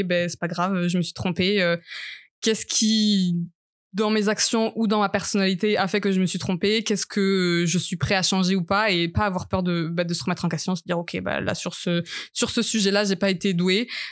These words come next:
euh, je vais essayer de m'améliorer ou je vais f-, le déléguer parce que j'ai pas envie de travailler dessus. » Donc, euh, se dire que on n'est pas ni dans nos compétences, ni dans notre personnalité, on n'est pas parfait et donc, euh, il faut l'accepter. Et c'est pas toujours facile, selon les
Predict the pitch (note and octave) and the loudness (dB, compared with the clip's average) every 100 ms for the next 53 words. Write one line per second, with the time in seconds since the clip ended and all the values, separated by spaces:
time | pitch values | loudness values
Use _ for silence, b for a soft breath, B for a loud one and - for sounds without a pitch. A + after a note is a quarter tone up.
0 | - F3+ F3 F#3+ F#3+ G#3 F#3+ F#3 F3+ F3+ | -2 0 2 2 2 2 2 2 2 2
1 | F3 G3 - G#3+ A3+ G#3 E3+ F#3 F3 G3 | 2 0 0 0 0 2 2 2 0 0
2 | F3 F3+ F3 F3 F3 G#3 F#3+ - E3+ E3+ | 0 2 2 0 2 0 0 0 0 0
3 | F3 E3+ E3+ - F3 E3 - A#3 F3+ E3+ | 0 0 -2 -2 -2 0 -2 -2 -2 -2
4 | F3+ E3+ E3+ E3+ E3+ E3+ - E3+ D#3+ F#2 | -4 -4 -4 -4 -6 -6 -8 -8 -6 -6
5 | - - _ _ _ - E3+ E3+ F#3+ F#3 | -6 -10 _ _ _ -6 -6 -2 0 2
6 | F3+ E3+ E3 E3+ F#3 G3+ A#3 A#3 F3 F3 | 2 0 0 0 2 2 2 2 0 0
7 | F#3 F3+ F3+ F#3+ F3+ F#3 F#3 - G#3 F#3 | 2 2 2 0 0 0 2 2 2 2
8 | F3+ E3+ F#3+ - F#3 F3+ E3+ F#3+ F3+ F3+ | 0 0 -2 0 0 0 0 0 0 -2
9 | E3+ F3 - - F3+ - F3 E3 D#3+ E3+ | -2 -2 -4 -2 0 0 -2 -2 -4 -4
10 | F3 - F3 E3 E3+ - - G3+ C4 - | -2 -4 -4 -4 -4 -6 -6 -4 -2 -2
11 | A#3+ A#3+ G3+ - F3 - A3+ D#4+ - F#3+ | -2 0 0 0 0 0 0 2 2 2
12 | G3 F#3+ F3 F3 | 2 2 2 2